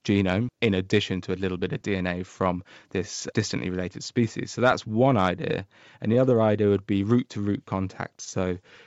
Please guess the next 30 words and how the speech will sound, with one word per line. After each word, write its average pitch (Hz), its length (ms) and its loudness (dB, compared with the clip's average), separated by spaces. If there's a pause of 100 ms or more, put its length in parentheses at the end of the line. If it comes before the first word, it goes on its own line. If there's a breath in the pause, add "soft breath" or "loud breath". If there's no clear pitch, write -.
grasses 117 480 4
can 95 320 -2
vegetatively 101 840 -4
reproduce 92 640 -4
through 92 280 -4
rhizomes, 98 600 2
so 92 140 -10
these 92 200 -10
sort - 160 -12
of 90 140 -12
bulb 95 320 0
structures - 500 -12
underground. 92 680 -4
And 101 100 -8
so 95 100 -8
potentially 110 600 -2
if 90 100 -4
roots 120 320 0
from 98 220 -4
one 98 160 2
species 95 560 -6
were 95 120 -4
able 92 280 0
to - 100 -12
grow 95 400 2 (300 soft breath)
through 117 320 4
the 104 100 4
rhizome 95 460 2
of 90 100 -6
another, 92 480 2